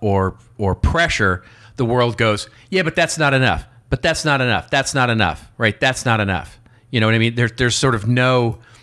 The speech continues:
solid ground on, for them to stand on with a position on any one issue, right? Whether it be privacy, whether it be too many ads, whether it be, uh, out, the optimized algorithm for, you know,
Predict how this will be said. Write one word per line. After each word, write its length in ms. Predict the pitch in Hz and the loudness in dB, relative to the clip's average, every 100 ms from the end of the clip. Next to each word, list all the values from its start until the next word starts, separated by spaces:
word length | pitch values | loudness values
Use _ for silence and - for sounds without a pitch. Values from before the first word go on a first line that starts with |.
| _ _ | _ _
solid 600 | - - 135 135 127 101 | -4 0 2 2 0 -2
ground 440 | 110 113 117 117 | 0 2 2 2
on, 140 | 107 95 | 2 0
for 200 | 107 98 | -4 -2
them 240 | 107 107 | 0 -2
to 100 | - | -2
stand 480 | - - 131 139 117 | -2 0 2 2 2
on 220 | 98 98 | 2 0
with 140 | 95 | -2
a 60 | 92 | -2
position 520 | - 107 107 139 110 | 0 0 0 -2 -2
on 160 | 95 98 | 0 0
any 160 | 98 | 0
one 260 | 92 95 95 | 0 0 2
issue, 360 | 110 - 85 80 | 0 0 -4 -2
right? 240 | 90 101 - - | -2 -2 -8 -4
Whether 240 | 117 107 | 0 0
it 80 | 98 | 0
be 80 | 104 | -2
privacy, 800 | - 104 101 98 98 104 95 - - - | 0 2 2 0 0 0 0 -4 -18 -6
whether 260 | 117 104 104 | -2 0 0
it 100 | - | 2
be 320 | 107 107 - - - _ | 2 0 -2 -16 -20 _
too 160 | - | -2
many 240 | 113 107 107 | 2 2 2
ads, 400 | 98 98 98 - | 2 2 0 0
whether 240 | 104 104 | 0 0
it 100 | 98 | 0
be, 320 | 110 104 101 - - - _ | 0 0 0 -4 -20 -20 _
uh, 120 | 90 - 110 | -10 -6 0
out, 400 | 107 110 120 110 | 0 0 -4 0
the 80 | |
optimized 520 | 104 104 120 107 104 107 | 2 2 0 0 0 0
algorithm 520 | 104 101 101 98 98 | 0 0 -2 0 -2
for, 320 | - 98 95 117 | 0 0 0 -2
you 80 | |
know, 260 | 95 92 | 0 0